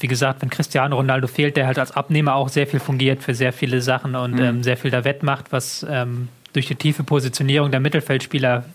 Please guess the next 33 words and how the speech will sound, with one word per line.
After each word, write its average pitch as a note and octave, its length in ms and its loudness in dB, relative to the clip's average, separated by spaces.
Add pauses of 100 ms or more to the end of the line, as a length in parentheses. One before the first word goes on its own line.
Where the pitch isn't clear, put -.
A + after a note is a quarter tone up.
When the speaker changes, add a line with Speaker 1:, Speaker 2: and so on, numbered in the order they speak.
Speaker 1:
flöten D#3+ 360 2
geht, E3+ 240 0 (1300)
dann A#2+ 200 0
hast B2+ 160 0
du D3 60 0
natürlich A#2 560 0 (200)
au-, C3+ 380 -2
automatisch C3 540 0
eine B2+ 60 0
defensivere A#2+ 520 0
Ausrichtung. A#2 560 -4
Speaker 2:
Ja. A#2+ 160 -4 (520)
Gut, - 280 2
ähm, D3+ 1040 0
dann D#3+ 160 2
lass G3+ 180 0
uns F3+ 120 -2
mal F3 400 2
zu D#3 100 -4
den D3 140 0
Bayern D3 260 2
switchen. A2+ 520 -4
Die C#3+ 220 2
haben D3 340 0
im C#3 100 -2
Hinspiel D3+ 480 2
die C#3 280 2
volle D3 360 4
Defensivpower C#3 1040 0
Atletico C#3 720 0
Madrids C3+ 540 -2
kennenlernen D3+ 580 2
dürfen, F#3 480 4